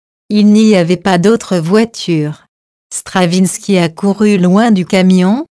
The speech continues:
mais s'est arrêté et a regardé derrière. L'essence coulait du camion et le feu sur le camion brûlait encore plus. Il est revenu rapidement au camion et a commencé à faire sortir Paul Rost.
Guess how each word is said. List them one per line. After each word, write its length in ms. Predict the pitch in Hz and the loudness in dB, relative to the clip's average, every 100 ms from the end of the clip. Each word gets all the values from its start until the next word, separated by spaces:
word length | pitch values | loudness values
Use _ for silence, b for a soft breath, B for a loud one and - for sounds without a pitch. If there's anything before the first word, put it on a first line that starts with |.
| _ | _
mais 140 | 185 190 | -2 -2
s'est 260 | - 196 | 0 -2
arrêté 580 | 185 185 208 208 226 220 | 0 0 -4 -2 2 4
et 100 | 202 | 4
a 180 | 185 185 | 2 2
regardé 560 | 202 220 196 185 185 233 | 0 0 0 0 0 0
derrière. 760 | 240 214 185 165 156 156 - _ _ _ _ - | 0 2 2 2 0 -4 -10 _ _ _ _ -4
L'essence 580 | 185 185 - 196 185 - | 0 0 -2 -2 -2 -4
coulait 360 | - 214 202 | 0 2 2
du 160 | 180 165 | 0 -2
camion 420 | 208 202 202 233 | 0 2 2 2
et 80 | 220 | 2
le 120 | 190 | 0
feu 280 | - 226 254 | -2 -2 -2
sur 240 | - 208 | -2 -2
le 100 | 180 | -2
camion 520 | 185 208 196 202 202 | 0 2 2 2 2
brûlait 480 | 190 170 202 185 294 | 0 0 2 2 2
encore 300 | 185 185 208 | 0 -2 -4
plus. 340 | - 170 147 151 _ _ _ _ | -4 -4 -4 -6 _ _ _ _
Il 200 | - 185 | -2 2
est 120 | 180 175 | 2 0
revenu 500 | 185 185 202 202 202 | -2 -2 0 0 2
rapidement 720 | 196 226 220 190 202 202 196 | 0 -2 -2 -2 0 2 2
au 100 | 175 | 0
camion 440 | 160 208 202 208 | 0 2 2 2
et 140 | 208 190 | 2 2
a 160 | 208 | 0
commencé 560 | 220 196 190 196 - 214 | 0 0 0 -2 -2 -2
à 80 | 190 | -2
faire 320 | - 233 254 | -2 -2 -2
sortir 640 | - 226 - - 233 220 | -2 -4 -4 -4 -2 -2
Paul 260 | - 185 175 | 0 0 2
Rost. 580 | 190 202 - - - | 0 0 -4 -8 -18